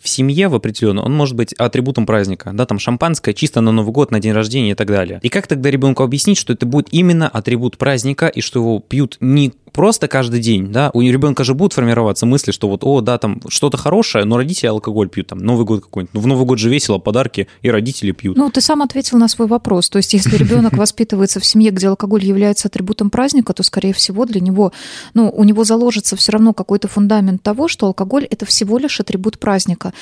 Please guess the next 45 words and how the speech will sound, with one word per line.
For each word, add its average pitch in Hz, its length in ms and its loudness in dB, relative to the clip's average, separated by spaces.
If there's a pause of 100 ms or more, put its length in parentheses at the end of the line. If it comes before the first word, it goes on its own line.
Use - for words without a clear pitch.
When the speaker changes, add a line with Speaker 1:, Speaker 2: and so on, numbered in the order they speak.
Speaker 1:
Мгм. 151 140 0
Speaker 2:
Но, 226 80 4
опять 240 240 0
же, 196 100 -2
я 196 120 2
напоминаю, 226 580 4
что - 180 -8
в 190 60 -6
подростковом 254 580 -4
возрасте 208 460 0
влияние 208 460 2
родителей, 202 580 -2 (300)
оно 240 240 4
уходит 233 420 0
на 196 140 4
дальний 220 340 4
план. 185 400 0 (240)
То 220 100 2
есть, 214 240 0 (160)
ну, 240 120 6
не 220 120 6
совсем 330 440 0
на 254 80 6
дальний, 196 400 2
да, 220 160 4
но 220 80 6
Speaker 1:
Мгм. 214 80 4
Speaker 2:
точно 240 240 2
не 208 120 6
пе-, 202 140 -4
перестаёт 226 640 0
быть 214 260 2
таким 214 260 0
значимым 214 280 2
значимым. 180 300 -2 (300)
Более 226 300 4
значимую, 220 840 4
э, 190 1040 -2
всё-таки 214 440 0
роль 220 260 2
играет 240 560 0
это 220 300 2
его 208 260 2
ближайшее 214 460 0
окружение. 208 540 -2